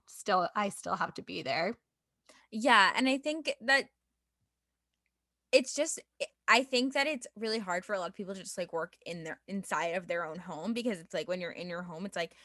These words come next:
Speaker 2: you know that there are other things that you could be doing. Like, I was doing a work from home internship over the summer, and, like,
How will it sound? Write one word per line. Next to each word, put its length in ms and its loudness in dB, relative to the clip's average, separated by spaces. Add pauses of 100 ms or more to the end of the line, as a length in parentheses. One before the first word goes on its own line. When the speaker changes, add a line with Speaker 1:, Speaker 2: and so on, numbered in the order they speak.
(260)
Speaker 2:
you 180 -6
know 340 0
that 140 -8
there 180 0
are 80 -2
other 220 -4
things 300 -8
that 160 -4
you 160 -12
could 260 -12
be 160 -10
doing. 340 -6
Like, 220 -8
I 160 0
was 140 -6
doing 240 -4
a 80 -6
work 200 -8
from 120 -12
home 160 -10
internship 520 -8
over 200 -6
the 100 -4
summer, 260 -4
and, 120 -4
like, 160 -8